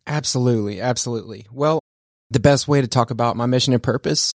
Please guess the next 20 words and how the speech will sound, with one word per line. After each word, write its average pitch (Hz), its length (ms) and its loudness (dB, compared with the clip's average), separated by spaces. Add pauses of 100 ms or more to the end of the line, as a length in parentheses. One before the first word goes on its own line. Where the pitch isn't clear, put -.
(180)
honestly, 135 460 2
would 139 160 0
be 120 120 2
to 113 80 -2
just 110 200 -2
kinda 113 200 2
go 110 160 2
back 120 220 2
to - 80 -10
the 110 80 0
beginning 113 420 4
of 110 100 0
my 110 280 0 (540)
real 120 200 2
estate 120 300 2
story 135 320 0
because 120 240 -2
it 113 60 -2
was 110 100 -6
kinda 117 320 0